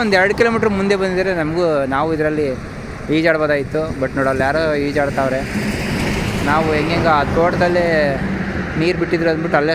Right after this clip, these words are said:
ಸ್ನಾನ ಮಾಡಿ, ಅಲ್ಲೇ ಅಡುಗೆ ಮಾಡಿ, ಅಲ್ಲೇ ಊಟ ಮಾಡಿದ್ದೆ. But ಇಲ್ಲಿ ನನಗೆ ಸಿಕ್ಕಿದೆ ಅಂತ ಗೊತ್ತಿದ್ರೆ ನಾನು ಇಲ್ಲೇ ಬಂದು ಈಜಾಡ್ಕೊಂಡು ಸ್ನಾನ ಮಾಡ್ಕೊಂಡು ಹೋಗಾಯ್ತು. But ಆದ್ರೂ ಭಯ, ಬೇರೆ ಕಡೆ ಬಂದಾಗ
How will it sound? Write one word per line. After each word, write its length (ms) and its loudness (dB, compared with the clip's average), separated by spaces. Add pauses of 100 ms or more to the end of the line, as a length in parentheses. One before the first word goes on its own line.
ಸ್ನಾನ 200 0 (100)
ಮಾಡಿ, 220 0
ಅಲ್ಲೇ 200 0
ಅಡುಗೆ 180 0 (100)
ಮಾಡಿ, 220 0
ಅಲ್ಲೇ 140 0 (100)
ಊಟ 100 -2 (100)
ಮಾಡಿದ್ದೆ. 400 -2 (2250)
But 300 0
ಇಲ್ಲಿ 260 0
ನನಗೆ 260 0
ಸಿಕ್ಕಿದೆ 340 0
ಅಂತ 180 -2
ಗೊತ್ತಿದ್ರೆ 300 -2 (100)
ನಾನು 220 0
ಇಲ್ಲೇ 240 0
ಬಂದು 180 0 (200)
ಈಜಾಡ್ಕೊಂಡು 520 0
ಸ್ನಾನ 240 0
ಮಾಡ್ಕೊಂಡು 260 -2
ಹೋಗಾಯ್ತು. 280 -2 (440)
But 200 2
ಆದ್ರೂ 300 2
ಭಯ, 100 4 (440)
ಬೇರೆ 240 4
ಕಡೆ 200 2
ಬಂದಾಗ 280 2